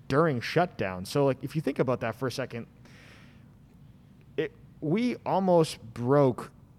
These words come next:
a record that was set when there was no one out, when everyone was out, right? So it's like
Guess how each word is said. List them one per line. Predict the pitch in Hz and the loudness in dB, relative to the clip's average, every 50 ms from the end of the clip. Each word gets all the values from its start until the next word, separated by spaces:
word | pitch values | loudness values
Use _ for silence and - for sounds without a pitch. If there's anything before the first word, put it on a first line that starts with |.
| - - _ - - - - | -20 -20 _ -20 -18 -10 -4
a | 139 131 | -2 -2
record | 123 120 123 135 139 143 139 - 123 107 101 101 | 0 2 2 2 2 2 0 -2 -4 -4 -4 -4
that | 95 113 - | -4 -4 -4
was | 117 117 - | -4 -4 -4
set | - - - 151 135 120 - - | -4 0 0 0 0 0 -4 -8
when | - 127 120 117 | -6 -4 -4 -2
there | 113 | -2
was | 113 110 101 | -4 -4 -2
no | 117 123 127 139 160 | 0 2 4 6 6
one | 170 139 117 98 | 6 6 4 0
out, | 92 95 92 85 - - - - - - - - - - - - - - - - - - - - - - | -4 -8 -8 -8 -10 -12 -16 -20 -20 -20 -20 -20 -20 -20 -20 -20 -20 -20 -20 -20 -20 -20 -20 -20 -12 -6
when | 101 113 113 | -4 -2 2
everyone | 117 143 143 120 107 92 92 82 | 2 2 2 2 -2 -6 -8 -10
was | 73 - - | -12 -12 -12
out, | 101 - - - - - - - - - - - - - - | -14 -14 -16 -18 -20 -20 -20 -20 -20 -20 -20 -20 -16 -8 -4
right? | 113 117 120 - | -2 -2 -2 -2
So | - - 143 135 131 131 131 123 113 - - - - - - - - - - | -2 0 2 2 4 4 2 2 0 -4 -10 -20 -20 -20 -20 -20 -20 -14 -12
it's | 131 - - | -10 -6 -2
like | 147 143 131 120 - | 0 0 0 -2 -4